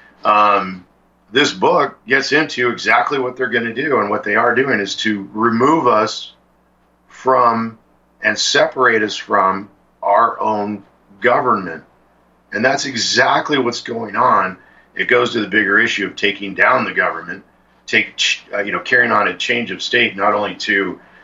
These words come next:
something new, like, uh, the U S S R is a, an example that I use a lot, where the Soviet Union, the former Soviet Union, the U S S R, when that was taken down and the wall came down in Berlin and Germany was reunified,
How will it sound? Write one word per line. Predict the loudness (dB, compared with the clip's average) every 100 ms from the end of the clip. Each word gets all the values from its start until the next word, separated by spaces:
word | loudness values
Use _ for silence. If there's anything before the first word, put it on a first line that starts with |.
| _
something | 0 0 0 -4 -4
new, | 0 2 2 2
like, | 0 -2 -4
uh, | -8 -6 -6 -8 -6
the | 0
U | 2 4
S | 2
S | 0 0
R | 2 2 2
is | -2
a, | -6 -6
an | -4
example | -2 0 0 0 -2
that | 0
I | 0
use | -2 -2
a | 0
lot, | 2 0 -4 -20 -20 -20 _ _ _ _ _ -6
where | 0 2 2 -2 -10 _ _
the | -2
Soviet | 2 4 2 0 -4
Union, | -2 0 0 -2 -4 -10
the | -6
former | 0 2 2
Soviet | 0 0 0 -2
Union, | -4 -4 -4
the | -6
U | -2 0
S | 0
S | 0 2
R, | 2 2
when | 0 0
that | 0 -2
was | -2
taken | -2 -2 -2
down | 0 2 2 0 -6 _ _ _ _ _ _ -6
and | -2
the | 0
wall | 4 4 4
came | 2 -2 2
down | 2 2
in | -2
Berlin | -4 -2 0 2 0
and | -4 -4
Germany | 0 2 2 -2
was | -4 -8
reunified, | -8 -4 -4 0 2 2 0 2 2 2 0 -4